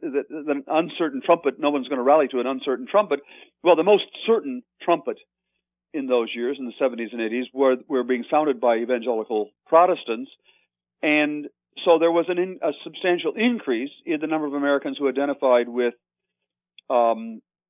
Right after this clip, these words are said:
with evangelical Protestantism and with, with moral conservatism. And so that first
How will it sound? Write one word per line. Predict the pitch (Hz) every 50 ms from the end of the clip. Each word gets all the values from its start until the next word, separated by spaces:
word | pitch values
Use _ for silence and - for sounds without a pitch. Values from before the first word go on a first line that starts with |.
| _ _ _
with | - 131 123 127 131 -
evangelical | 160 131 143 139 139 139 135 131 135 123
Protestantism | - 175 190 202 202 185 196 190 165 185 165
and | 135 135 131 131
with, | 127 123 - _ _ -
with | 135 120 143
moral | 147 143 139 123 123
conservatism. | - 139 - - 190 196 196 190 190 185 170 160 156 170 156 160 156 - _ - _ _ _ _ _ _ _ _ _ _ _ _ -
And | 147 147 147 143 143 143 143 - _ _ - -
so | - 151 143
that | 165 190 202 214 208 - _ _ _ _ _ _ _ _ _ _ - 127 - -
first | 196 190 175 143